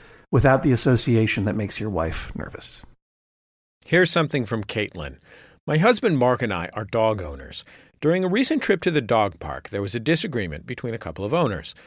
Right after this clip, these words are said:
Speaker 2: One party lost a Frisbee to another dog, who tore it up. My husband feels that people should not bring anything of value or anything they want to remain intact to a dog park.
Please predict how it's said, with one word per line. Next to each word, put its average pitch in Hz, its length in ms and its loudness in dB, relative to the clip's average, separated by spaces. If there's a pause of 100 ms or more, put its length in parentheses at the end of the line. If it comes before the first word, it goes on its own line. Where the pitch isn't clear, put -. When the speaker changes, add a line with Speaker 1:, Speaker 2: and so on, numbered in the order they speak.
(180)
Speaker 2:
One 233 220 0
party 151 260 0
lost 113 400 0
a 104 60 -6
Frisbee 113 580 -2
to - 160 -12
another 139 320 0
dog, - 360 -10 (180)
who 143 80 -6
tore 92 320 -6
it 131 80 0
up. 131 240 -2 (500)
My 220 160 0
husband 120 440 -2
feels 85 260 -8
that - 160 -12
people 185 240 -4
should 131 160 -6
not 131 320 -4
bring 151 280 0
anything 117 440 -4
of 95 100 -6
value 120 600 -2
or 127 240 0
anything 120 400 -2
they 104 120 -2
want 110 280 -2
to 104 100 -6
remain 104 360 -4
intact 104 760 -4
to 117 140 -4
a 120 40 -2
dog 214 400 -2
park. - 320 -10